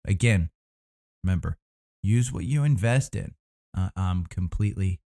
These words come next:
Mac-based here. Um, but it, it, w-, in regards to Tesla, it dipped to seven hundred yesterday. I posted that it dipped to seven hundred. That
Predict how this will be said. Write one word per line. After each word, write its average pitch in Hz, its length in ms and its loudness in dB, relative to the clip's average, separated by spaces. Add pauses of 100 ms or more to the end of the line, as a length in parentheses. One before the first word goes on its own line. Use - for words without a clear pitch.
Mac-based 90 1000 -4
here. 82 280 -6 (680)
Um, 101 400 2 (140)
but 135 260 4
it, 131 180 -8
it, 131 160 -18
w-, 135 300 -2
in 139 300 0
regards 143 400 2
to - 40 -20
Tesla, 113 380 0
it 107 120 0
dipped - 200 -2
to 135 80 4
seven 123 320 2
hundred 98 400 2
yesterday. 95 480 0
I - 20 2
posted 120 460 4
that 107 160 4
it 98 100 -2
dipped 98 200 -4
to - 80 -16
seven 95 280 -2
hundred. 92 380 0
That 107 180 0